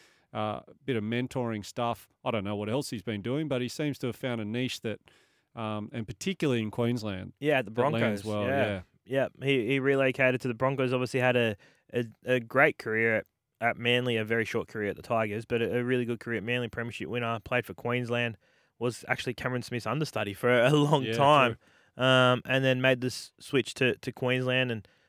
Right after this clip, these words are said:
Speaker 2: working with the Broncos, and now, um, gets a, a chance in the Origin arena.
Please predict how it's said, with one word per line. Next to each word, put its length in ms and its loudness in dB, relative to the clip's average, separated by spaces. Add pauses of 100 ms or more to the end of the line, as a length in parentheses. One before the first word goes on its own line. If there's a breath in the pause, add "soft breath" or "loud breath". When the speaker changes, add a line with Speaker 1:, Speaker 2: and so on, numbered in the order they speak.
(120 soft breath)
Speaker 2:
working 400 4
with 120 0
the 80 -8
Broncos, 560 2
and 100 -4
now, 380 2 (200)
um, 680 -2
gets 200 -4
a, 40 0 (340)
a 140 -8
chance 440 2
in 120 -4
the 200 -2
Origin 400 0
arena. 300 -2